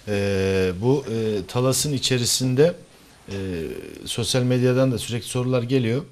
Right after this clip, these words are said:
E, ulaşımı sağlamak için ben biliyorum daha önceki programda bir araya geldiğimizde siz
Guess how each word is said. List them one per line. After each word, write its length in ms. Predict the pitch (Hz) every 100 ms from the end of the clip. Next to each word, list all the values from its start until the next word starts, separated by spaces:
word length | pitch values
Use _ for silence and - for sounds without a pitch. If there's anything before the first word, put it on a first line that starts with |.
| - - - - 87
E, 220 | 87 80 - _ - - _ -
ulaşımı 640 | 110 127 - 151 156 143 - -
sağlamak 540 | - 120 131 135 127
için 280 | - 151 143
ben 160 | 131 127
biliyorum 340 | 127 107 92
daha 120 | 104
önceki 280 | 110 107 -
programda 460 | - 107 107 107 101
bir 60 |
araya 200 | 107 107
geldiğimizde 500 | 98 104 98 113 127
siz 300 | 120 120 -